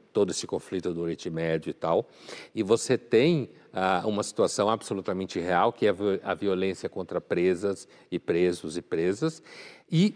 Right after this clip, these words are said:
no meio disso, uma história absolutamente trágica, grega, antiga, que é você incorrer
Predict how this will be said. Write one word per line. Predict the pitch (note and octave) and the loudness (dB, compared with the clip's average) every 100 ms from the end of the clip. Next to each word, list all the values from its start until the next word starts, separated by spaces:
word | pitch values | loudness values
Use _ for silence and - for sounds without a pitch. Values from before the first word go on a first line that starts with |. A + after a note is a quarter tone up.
| - | 4
no | E3 | 6
meio | E3 E3 E3+ G3+ A3+ A3 | 8 8 8 8 4 0
disso, | C3 C3+ F3 - - G#3+ A3 - - _ _ _ - | 2 4 4 4 4 2 2 -10 -20 _ _ _ 0
uma | D3+ D3 | 4 4
história | C#3 - - D3+ C#3 D3 E3 G3+ A#3 - - _ _ _ _ _ | 2 -4 2 4 6 4 4 2 0 -8 -20 _ _ _ _ _
absolutamente | E3+ G#3 G#3+ - F3+ F#3 D#3+ D#3 E3 D#3 | 0 0 0 4 4 4 4 2 0 -2
trágica, | - C#3+ C3+ D3 C#3 D3+ C#3 | 0 2 4 2 -2 0 0
grega, | A#2+ A#2+ A#2+ B2 A#2+ C3 C3 - _ - | 4 6 6 6 4 0 0 -10 _ -2
antiga, | B2 - - - A#2 A#2+ B2+ B2+ - - - | -2 -2 -8 -2 -2 2 2 0 -8 -20 2
que | D#3+ | 6
é | A#2+ G#2+ B2+ - - | 8 6 4 -6 -10
você | G#2+ B2+ - - G#2+ A2 - - | 0 2 2 4 6 6 0 -4
incorrer | C3+ C3+ D3+ A#2+ G2 G#2 A2 A#2 | -2 2 4 4 4 4 4 0